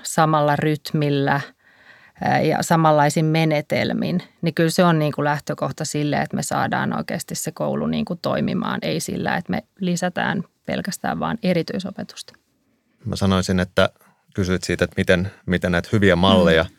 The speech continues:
Speaker 2: laajennetaan, niin sanoisin näin, että yksi semmoinen hyvä malli, mikä on, niin on ollut vaikka tää Helsingin, Helsingin,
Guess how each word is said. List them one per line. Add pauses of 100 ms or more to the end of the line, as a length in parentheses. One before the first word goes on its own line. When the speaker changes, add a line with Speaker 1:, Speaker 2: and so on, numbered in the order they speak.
(520)
Speaker 2:
laajennetaan,
niin (1080)
sanoisin
näin,
että
yksi
semmoinen
hyvä
malli,
mikä
on,
niin
on
ollut
vaikka
tää
Helsingin, (420)
Helsingin,